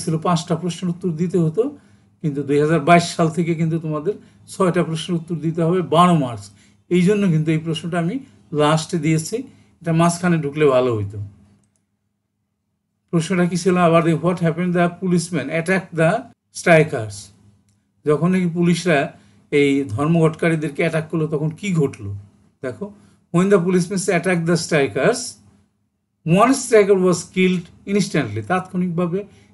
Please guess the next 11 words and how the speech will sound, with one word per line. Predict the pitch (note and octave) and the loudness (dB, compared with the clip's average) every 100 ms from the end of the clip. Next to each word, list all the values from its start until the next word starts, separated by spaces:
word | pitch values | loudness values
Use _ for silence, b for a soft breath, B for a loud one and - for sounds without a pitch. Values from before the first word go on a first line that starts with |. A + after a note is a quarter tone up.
| - | 0
একজন | E3+ - B2 D#3+ F3 | 0 0 0 2 2
ধর্মঘটকারী | C3+ C3+ D#3+ C#3+ C#3 - D3+ C#3 | 0 -2 0 0 -2 -2 -2 -2
কিন্তু | D3 C3+ E3 A3+ - | -4 -4 -6 -6 0
মারা | E3 D3+ | 4 4
যায়। | A2+ G2 - - b b b _ | 0 -6 -10 -20 b b b _
"Five | C3+ F3 G3+ | 4 6 6
or | G#3+ - | 6 2
six | G#3 G3+ | -2 0
others | G3+ F3 F3 G3 - - b b b _ E3 | 2 4 6 4 2 -10 b b b _ 2
were | D#3+ D#3+ E3+ - | 6 6 4 0
seriously | F3+ F3+ F3 F3+ | 2 4 2 0